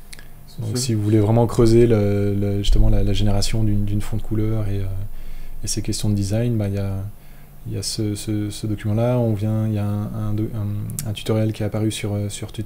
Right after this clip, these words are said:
Speaker 2: Plus aussi, euh, sur la création de fonds. Donc voilà, il y a, il y a, il y a un certain engouement sur le, sur la chose, donc on est, on est curieux de, de voir comment
Speaker 1: Ouais,
Speaker 2: vous,
Speaker 1: c'est,
Speaker 2: vous allez vous approprier
Speaker 1: c'est,
Speaker 2: ça.
Speaker 1: puis c'est un be-, c'est un bel outil, donc c'est vrai qu'il y a, il y a largement moyen.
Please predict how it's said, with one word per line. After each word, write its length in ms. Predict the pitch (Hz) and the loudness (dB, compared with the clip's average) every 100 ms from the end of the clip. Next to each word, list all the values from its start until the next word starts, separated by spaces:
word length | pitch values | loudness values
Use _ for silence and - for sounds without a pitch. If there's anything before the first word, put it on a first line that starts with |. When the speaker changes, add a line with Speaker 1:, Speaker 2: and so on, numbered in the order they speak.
| - | -6
Speaker 2:
Plus 280 | 113 107 - | -2 0 0
aussi, 320 | - 113 107 | -2 -2 -2
euh, 100 | 101 101 107 - - - - - - | -4 -6 -8 -12 -14 -16 -16 -16 -14
sur 140 | - | -8
la 80 | 104 | -6
création 320 | - 104 - | -4 -4 -2
de 40 | 101 | -4
fonds. 200 | 123 123 | -2 0
Donc 120 | 104 | 2
voilà, 200 | 110 101 | 2 2
il 60 | 95 | -2
y 60 | |
a, 160 | 95 98 101 - - - - - - - - - | -4 -6 -8 -12 -12 -12 -12 -12 -10 -8 -4 -2
il 40 | |
y 20 | |
a, 80 | 107 | 0
il 40 | 107 | 2
y 40 | |
a 60 | 110 | 4
un 40 | |
certain 320 | 104 - 127 | 4 4 4
engouement 380 | 123 120 120 123 | 4 4 4 2
sur 160 | - 107 | 0 0
le, 140 | 101 | -2
sur 140 | 98 104 | -2 -4
la 80 | |
chose, 220 | 95 127 120 | -4 -4 -2
donc 160 | 101 | -2
on 60 | 104 | 0
est, 160 | 98 101 107 | 0 2 2
on 40 | |
est 80 | 107 | 2
curieux 260 | - 117 120 | 6 6 6
de, 220 | 107 104 104 | 6 4 2
de 100 | 104 | 2
voir 220 | 107 - | 2 0
comment 160 | 110 | 2
Speaker 1:
Ouais, 80 | 110 | 2
Speaker 2:
vous, 140 | 107 123 | 2 2
Speaker 1:
c'est, 40 | |
Speaker 2:
vous 140 | 107 | 4
allez 140 | 107 107 | 4 4
vous 160 | 104 | 2
approprier 400 | 104 107 - 107 | 0 -2 -2 -2
Speaker 1:
c'est, 80 | 101 | -2
Speaker 2:
ça. 180 | 110 104 | -2 -2
Speaker 1:
puis 80 | 95 95 | -4 -4
c'est 100 | 110 | -4
un 60 | |
be-, 140 | 104 104 | -4 -6
c'est 120 | 113 | -4
un 80 | 110 | -2
bel 140 | 120 | -2
outil, 280 | 123 - 127 | -6 -6 -6
donc 140 | 110 - | -2 0
c'est 100 | 113 | 2
vrai 140 | 117 - | 2 2
qu'il 100 | 107 | 2
y 40 | |
a, 60 | 104 - - - - - - | 2 2 0 0 -2 -2 -2
il 40 | |
y 20 | |
a 20 | 113 | 0
largement 420 | 113 117 120 127 | 0 -2 -2 -2
moyen. 320 | 123 117 | -2 -2